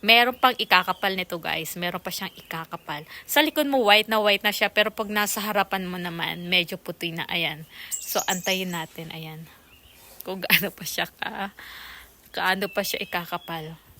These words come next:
Ayan, wala na kayong nakikita ba sa likod ko?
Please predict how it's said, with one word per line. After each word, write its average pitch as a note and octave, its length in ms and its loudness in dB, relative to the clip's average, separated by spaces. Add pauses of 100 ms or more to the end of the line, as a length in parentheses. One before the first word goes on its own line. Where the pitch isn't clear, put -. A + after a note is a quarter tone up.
(200)
Ayan, F3+ 240 0
wala F#3+ 240 6
na G3 80 0
kayong G3+ 240 -2
nakikita F3 480 -4
ba F3 80 -2
sa F3 160 -2
likod E3 320 -8
ko? F#3 240 -10